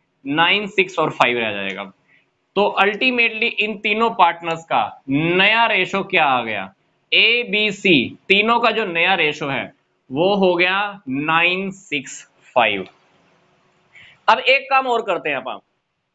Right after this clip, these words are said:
इस क्वेश्चन में हम sacrifice रेशो और निकाल लेते हैं। Sacrifice ratio निकालने का वैसे formula क्या होता है, Old ratio minus new ratio। Old ratio हमारे पास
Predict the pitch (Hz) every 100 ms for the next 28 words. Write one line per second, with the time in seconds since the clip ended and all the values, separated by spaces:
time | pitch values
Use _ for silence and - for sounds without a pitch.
0 | - 294 311 269 262 262 277 277 277 247
1 | 226 262 247 240 233 208 220 190 151 123
2 | 117 113 104 95 _ _ _ _ _ _
3 | - 233 233 302 277 277 277 254 254 262
4 | 254 226 226 233 226 220 220 240 214 202
5 | 208 208 208 165 135 127 110 98 98 _
6 | _ _ _ _ _ _ _ _ _ _
7 | _ _ 180 220 247 254 247 254 247 254
8 | 226 - 160 160 175 185 190 196 196 -
9 | _ _ _ - 143 143 160 175 180 170
10 | 131 113 113 95 - _ _ _ _ _
11 | _ _ _ - 220 262 269 262 262 262
12 | 247 233 233 226 233 226